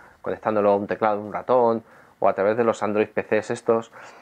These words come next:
no es tan fluido y parece que no está tan optimizado para que nos dé la sensación de tener realmente un P C con Android. En este caso vais a encontrar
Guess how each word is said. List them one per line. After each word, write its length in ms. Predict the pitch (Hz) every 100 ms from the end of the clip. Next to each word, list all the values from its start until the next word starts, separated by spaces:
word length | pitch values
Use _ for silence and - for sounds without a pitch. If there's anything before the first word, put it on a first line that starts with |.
| - - -
no 200 | 123 139
es 120 | 131
tan 160 | 135 131
fluido 560 | 131 131 131 135 143 -
y 120 | 120
parece 300 | 107 104 113
que 100 | 107
no 80 | 110
está 160 | -
tan 180 | 110 104
optimizado 560 | 101 - 101 95 110 113
para 280 | 104 98 -
que 240 | 110 107
nos 220 | - 110 110
dé 80 |
la 120 | 107 110
sensación 360 | 107 98 110
de 80 | 113
tener 200 | 101 104
realmente 440 | 101 104 107 123 - - - - _ _
un 320 | 151 147 123
P 160 | - 113
C 160 | 117
con 140 | 117 117
Android. 320 | 95 139 120 -
En 160 | 120
este 180 | 139 156
caso 380 | 151 156 196 190
vais 200 | 135 127
a 20 | 139
encontrar 520 | 139 120 123 160